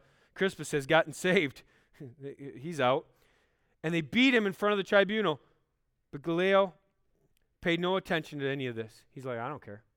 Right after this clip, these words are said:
Do whatever you want." Which is interesting since that's a vicious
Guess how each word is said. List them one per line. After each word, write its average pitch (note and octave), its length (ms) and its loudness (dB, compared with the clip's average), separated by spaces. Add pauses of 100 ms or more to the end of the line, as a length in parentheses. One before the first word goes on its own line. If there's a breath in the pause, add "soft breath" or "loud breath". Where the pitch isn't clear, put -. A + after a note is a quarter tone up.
(640)
Do C3+ 100 -8
whatever C3 200 -8
you A#2+ 80 -12
want." C3 140 -16 (1600)
Which B2 160 -14
is C3 120 -12
interesting B2+ 400 -12
since - 200 -18
that's C#3+ 220 -4
a A#2 40 -18
vicious G2+ 280 -20